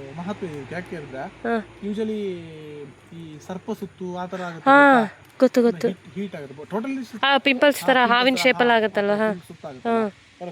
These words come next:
Speaker 1: ಕೈ ಆಗುತ್ತೆ.
Speaker 2: ಇಲ್ಲ, ಮುಖಕ್ಕೂ ಆಗುತ್ತೆ,
Speaker 1: ಆಗುತ್ತೆ.
Speaker 2: ಕಣ್ಣಿಂದ ಕಣ್ಣಿಗೆ.
Speaker 1: ಹಾ,
Speaker 2: ಹಾ.
Speaker 1: totally ಸ್ಕಿನ್ನಿಗೆ ಇದು ಹೆಂಗ್ ಕೇಳಿದ್ರೆ ಸಿಕ್ಕಾಪಟ್ಟೆ ತಂಪು ಮಾಡುತ್ತೆ ಬಾಡಿನ.
Speaker 2: ಓಕೆ.
Speaker 1: ಇದು ಅರ್ದ್ಬಿಟ್ಟು,
Speaker 2: ಹಾ.
Speaker 1: ನುಣ್ಣಗೆ ಅರ್ದ್ಬಿಟ್ಟು ಅದ್ರದ್ದು ಜ್ಯೂಸ್ ತೆಗ್ದ್ಬಿಟ್ಟು ಕುಡಿಯೋದು. ಆ ಪೆ-, ಫಿಲ್ಟರ್ ಮಾಡಿದ್ಮೇಲೆ ಉಳಿದಿರುತ್ತಲ್ಲ, ಅದೇನಂತಾರೆ ಅದು,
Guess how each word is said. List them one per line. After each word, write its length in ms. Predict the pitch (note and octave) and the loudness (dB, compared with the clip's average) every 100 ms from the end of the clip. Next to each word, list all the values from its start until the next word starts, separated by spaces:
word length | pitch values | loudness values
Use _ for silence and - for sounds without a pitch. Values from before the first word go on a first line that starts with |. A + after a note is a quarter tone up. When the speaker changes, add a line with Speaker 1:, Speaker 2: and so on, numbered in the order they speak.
| - | -10
Speaker 1:
ಕೈ 180 | F#3 | -8
ಆಗುತ್ತೆ. 500 | F3+ C3+ - - - | -8 -10 -18 -18 -6
Speaker 2:
ಇಲ್ಲ, 140 | B3 C4+ | 0 2
ಮುಖಕ್ಕೂ 380 | B3+ B3+ D4 D4+ | 2 0 0 4
ಆಗುತ್ತೆ, 280 | D4 B3+ A3 | 4 4 0
Speaker 1:
ಆಗುತ್ತೆ. 160 | A3+ | 2
Speaker 2:
ಕಣ್ಣಿಂದ 280 | C4 B3+ B3+ | 2 4 0
ಕಣ್ಣಿಗೆ. 480 | A#3+ A#3+ A#3 G#3+ G#3 | 0 -2 0 -2 -4
Speaker 1:
ಹಾ, 120 | G#3 | -6
Speaker 2:
ಹಾ. 120 | A3 | -6
Speaker 1:
totally 300 | A3 A#3+ B3+ | -6 -8 -12
ಸ್ಕಿನ್ನಿಗೆ 960 | A3+ - A#3 B3+ B3+ A3+ D#3 F3+ E4 _ _ _ _ | -14 -10 -4 -2 -2 -4 -8 -16 -18 _ _ _ _
ಇದು 300 | G3+ A3 A3 | -12 -10 -8
ಹೆಂಗ್ 220 | F#3 G3+ G#3+ | -10 -10 -10
ಕೇಳಿದ್ರೆ 300 | G#3+ G#3+ - | -12 -14 -18
ಸಿಕ್ಕಾಪಟ್ಟೆ 480 | - A#3+ A#3 A#3 - | -14 -10 -10 -10 -8
ತಂಪು 220 | G#3 G3+ | -8 -8
ಮಾಡುತ್ತೆ 260 | F#3 D3 | -12 -14
ಬಾಡಿನ. 300 | C#3+ C#3+ C3 G#2+ _ _ _ _ - | -16 -14 -16 -18 _ _ _ _ -14
Speaker 2:
ಓಕೆ. 240 | G3 F#3 | -12 -8
Speaker 1:
ಇದು 100 | G#3 | -8
ಅರ್ದ್ಬಿಟ್ಟು, 540 | F#3+ F#3 G3 G#3 F#3+ A3+ | -8 -8 -8 -8 -8 -10
Speaker 2:
ಹಾ. 260 | B3+ A#3 | -10 -8
Speaker 1:
ನುಣ್ಣಗೆ 340 | G#3 F#3+ G3 F3 | -6 -8 -10 -12
ಅರ್ದ್ಬಿಟ್ಟು 300 | F3 F3 F#3+ | -16 -14 -14
ಅದ್ರದ್ದು 580 | F3+ E3+ E3+ D#3+ D3+ | -14 -16 -18 -18 -16
ಜ್ಯೂಸ್ 540 | D3+ G3+ - F#3 E3 D3+ | -12 -12 -12 -18 -18 -18
ತೆಗ್ದ್ಬಿಟ್ಟು 540 | E3+ E3 E3+ C3+ F3 E4+ _ _ _ _ _ _ G#3 - | -18 -16 -16 -16 -18 -18 _ _ _ _ _ _ -16 -6
ಕುಡಿಯೋದು. 500 | A#3+ F3+ B2+ D#3+ - _ _ _ - | -4 -4 -6 -12 -16 _ _ _ -14
ಆ 60 | E3+ | -14
ಪೆ-, 320 | _ - G#3+ F3 E3+ D#3+ F3 | _ -12 -12 -12 -20 -20 -16
ಫಿಲ್ಟರ್ 260 | A3+ A#3 B3+ | -10 -8 -4
ಮಾಡಿದ್ಮೇಲೆ 460 | A3+ A3+ C4 A#3+ G#3+ | -4 -4 -4 -4 -4
ಉಳಿದಿರುತ್ತಲ್ಲ, 420 | F#3+ F#3 D#3 D3+ | -6 -8 -10 -16
ಅದೇನಂತಾರೆ 420 | D#3 E3 D#3+ D3+ | -14 -14 -14 -16
ಅದು, 160 | D3 | -18